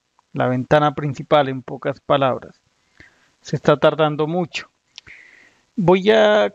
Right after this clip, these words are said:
co-, copiaré esta ruta y nos dirigimos hasta ahí, en el explorador de archivos,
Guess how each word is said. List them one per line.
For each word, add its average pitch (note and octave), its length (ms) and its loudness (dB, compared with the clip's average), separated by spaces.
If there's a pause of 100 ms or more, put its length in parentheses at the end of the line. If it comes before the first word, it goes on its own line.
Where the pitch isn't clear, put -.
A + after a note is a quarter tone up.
co-, - 320 -8
copiaré F3 540 2
esta G3 300 2
ruta F#3 520 -2 (1400)
y G3+ 200 4
nos G#3 200 2
dirigimos F3 800 0 (160)
hasta E3 460 2
ahí, E3+ 280 -2 (1400)
en C#3 180 -6
el A#2+ 100 -2
explorador C3+ 680 2
de C#3+ 120 2
archivos, - 840 -6